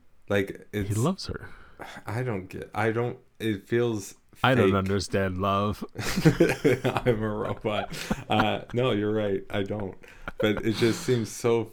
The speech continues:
Speaker 1: fake. Just like, okay, we're just gonna have people s-, dancing on a beach like a cologne, perfume, jewelry commercial.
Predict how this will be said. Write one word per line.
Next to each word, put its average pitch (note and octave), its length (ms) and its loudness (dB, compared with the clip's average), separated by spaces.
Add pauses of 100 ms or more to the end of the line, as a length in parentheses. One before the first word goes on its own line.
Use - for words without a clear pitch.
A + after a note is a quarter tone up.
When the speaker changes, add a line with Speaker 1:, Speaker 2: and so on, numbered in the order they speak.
(160)
Speaker 1:
fake. G2+ 500 -2 (160)
Just F#2+ 260 0
like, F#2 420 -4
okay, F#2+ 320 -2
we're F#2 160 -2
just G2 260 -2
gonna F#2+ 160 -2
have F#2 360 -6
people F#2+ 340 -2
s-, - 340 -12 (500)
dancing F#2+ 460 -2
on F#2 180 -2
a F2+ 80 -4
beach F2+ 500 -4
like F2+ 280 -4
a F2 400 -6 (960)
cologne, F#2+ 920 0 (220)
perfume, F#2 960 -4
jewelry F#2 640 0
commercial. F2+ 760 -10